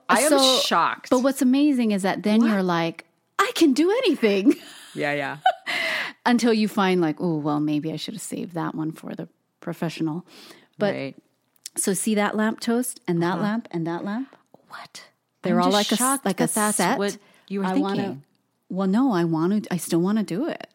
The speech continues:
Speaker 2: I just
Speaker 1: Wow.
Speaker 2: forgot. So anyways, you'll be surprised, whatever it is you're thinking or questioning if you can do or not do, I bet you can do it.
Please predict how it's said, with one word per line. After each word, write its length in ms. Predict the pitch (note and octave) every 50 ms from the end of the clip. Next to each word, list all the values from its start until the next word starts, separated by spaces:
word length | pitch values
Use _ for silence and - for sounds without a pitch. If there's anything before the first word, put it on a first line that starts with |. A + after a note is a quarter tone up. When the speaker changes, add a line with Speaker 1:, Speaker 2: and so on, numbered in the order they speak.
| _ _ -
Speaker 2:
I 120 | - E3
just 640 | D#3 - D#3 D#3 E3 - A3 - F3+ C#3+ C3+ - -
Speaker 1:
Wow. 40 | D#3
Speaker 2:
forgot. 600 | - - - G3+ G3+ D#4 E4 - - _ - - - - - - - - - - - - -
So 180 | - - - A#3+
anyways, 800 | - - C#4 C4 B3+ A3 F3+ D#3+ D#3 D#3 D#3 D#3+ D#3 - - - _ _ _ _ _ _ _ _
you'll 200 | F#3 G3+ G#3 G#3 G3
be 140 | A3+ A3
surprised, 720 | G#3+ - - A3 - - F#3+ F3 E3 D#3+ D#3+ D#3+ D#3+ D#3 -
whatever 420 | F3 F3 F3+ F3 F3+ F3 F3+ G#3
it 120 | G3+ G3 F3+
is 220 | F3+ F3 E3+ D#3+
you're 140 | F3 E3 D#3+
thinking 920 | D#3+ - F3 E3+ E3 - E3 D#3+ D#3 D#3 D#3 D#3 D3+ D#3+ E3 E3 - F3+ - _ _ _ - - - - - - - _ _
or 160 | - - F3 D#3
questioning 640 | - - - F3+ F3 - - - F3+ E3 E3+ E3+
if 160 | E3 D#3+ D#3+ -
you 100 | E3 D#3
can 240 | - - F3 E3
do 180 | D3+ D#3+ D#3 D#3
or 120 | D#3 D3+
not 320 | D3+ D#3 D#3 D3+ - - _
do, 420 | - D#3 D3 C#3+ C#3+ - - E3 - - _ _ _ _ _ _ _ _ _ _ _ _ _ _ _ _ _ _ _ _ _ _ _ _ _ _ _ _ _ _ _ _ _ _ _ _ _ _ _ _ _
I 80 | - F3
bet 320 | - - D3+ D#3 - -
you 60 | G3+ -
can 180 | - D3+ D3
do 160 | D3+ D3 D3+
it. 240 | D#3 D3 D3+ D#3 -